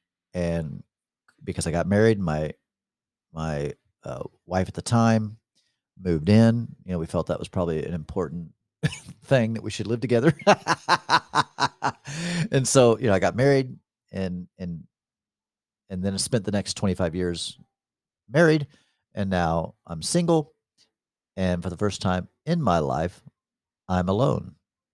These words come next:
And it was a shock. I'll be honest. It, it, it, uh, yeah, it was, it was a,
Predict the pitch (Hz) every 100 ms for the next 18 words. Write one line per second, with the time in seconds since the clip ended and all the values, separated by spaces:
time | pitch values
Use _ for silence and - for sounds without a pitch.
0 | _ _ _ _ _ - - - - -
1 | - 123 127 127 151 202 - 131 - -
2 | - 131 80 64 - - 107 120 147 165
3 | 180 107 87 - 82 123 127 _ _ -
4 | 127 131 _ _ _ _ _ _ _ _
5 | _ _ _ _ _ 131 139 - - 131
6 | 117 110 101 101 98 95 95 95 95 -
7 | - _ _ _ _ _ _ _ _ _
8 | _ _ - 160 170 143 147 160 143 139
9 | 156 139 127